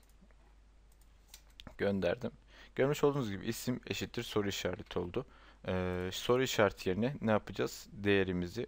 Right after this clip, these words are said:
atayacağız. Şurada set ile göndereceğimiz, e, veri tabanımızdan, e, pardon, şu indeksimizde şu değeri atacağız. Veli'yi atacağız. İsim Ahmet'ti, Veli olacak. Bir şeyi de kontrol edelim. Şu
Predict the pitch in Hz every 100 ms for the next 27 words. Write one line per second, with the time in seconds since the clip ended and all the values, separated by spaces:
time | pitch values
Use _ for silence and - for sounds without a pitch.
0 | - 95 - 90 98 - - 95 90 -
1 | 95 - - - - 101 90 92 - -
2 | 95 92 92 90 92 98 113 - - -
3 | - - - 90 90 90 90 - - -
4 | - - 98 101 - 92 90 85 87 -
5 | 87 - - - - - 90 87 85 -
6 | 95 87 - - - 101 98 - 92 87
7 | 107 117 - - - - - - 113 101
8 | 90 110 101 - 87 85 92 95 92 92
9 | - 92 90 - - - - - 107 -
10 | - 120 - - 107 101 90 - 104 95
11 | 87 104 127 135 131 - - - 120 123
12 | 120 101 95 95 92 101 131 - -